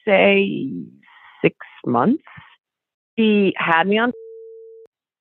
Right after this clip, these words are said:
and I was only on a pediatric dose 'cause it worked really well for me. But if I needed more, I would have taken it. Zero judgment. As I started to feel better, I was able to find my way out of the relationship because I could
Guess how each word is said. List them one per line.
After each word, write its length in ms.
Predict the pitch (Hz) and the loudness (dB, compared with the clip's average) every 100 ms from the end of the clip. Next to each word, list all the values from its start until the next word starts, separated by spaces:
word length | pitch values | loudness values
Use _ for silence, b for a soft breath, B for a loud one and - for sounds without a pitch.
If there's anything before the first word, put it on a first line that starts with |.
| _ _ _ - | _ _ _ -2
and 680 | 226 240 226 220 220 214 190 b b _ _ | 2 4 2 2 0 -4 -6 b b _ _
I 120 | 196 190 | 0 2
was 140 | 196 | 2
only 220 | 214 247 | 2 2
on 100 | 247 | 0
a 40 | 240 | 0
pediatric 560 | 226 208 214 196 180 160 | -2 0 0 0 -4 -4
dose 240 | 139 147 170 - | -2 0 -2 -6
'cause 120 | 170 | -6
it 100 | 147 | -4
worked 220 | 156 156 | -6 -2
really 140 | 165 135 | -2 2
well 260 | 139 151 | 2 2
for 80 | - | -2
me. 140 | 117 139 | -4 -2
But 160 | - | -2
if 80 | - | 2
I 80 | 151 | 2
needed 320 | 165 202 160 | 2 0 0
more, 160 | 151 156 | 0 0
I 40 | |
would 180 | 151 175 | -2 -6
have 60 | |
taken 300 | - 185 - | -4 -6 -6
it. 160 | 107 95 151 | -10 -10 -2
Zero 240 | 160 185 | 2 2
judgment. 560 | 180 127 135 151 180 226 _ b b b _ _ _ 196 | 2 0 0 0 0 0 _ b b b _ _ _ 0
As 100 | 190 | 0
I 80 | |
started 320 | 180 226 233 220 | 0 0 0 -2
to 80 | - - | -8 -4
feel 320 | 233 220 220 | -2 2 2
better, 640 | 202 - 175 147 180 240 - _ _ 185 | 2 2 2 4 2 -2 -8 _ _ 0
I 160 | 185 | 2
was 140 | 190 180 _ 190 | 2 -2 _ -6
able 420 | 247 294 254 254 | 0 0 0 -2
to 140 | 214 196 | -4 -2
find 240 | 202 185 190 | 2 2 4
my 120 | 190 | 2
way 200 | 180 175 - | 2 -2 0
out 320 | 127 147 202 - 214 | 2 2 0 0 0
of 140 | 196 | 2
the 80 | 247 | 0
relationship 720 | 240 160 143 135 139 127 202 - - _ _ _ b - | 2 -2 -2 -10 -4 0 0 -2 -10 _ _ _ b -2
because 180 | 208 214 | 0 0
I 60 | |
could 140 | 208 | -2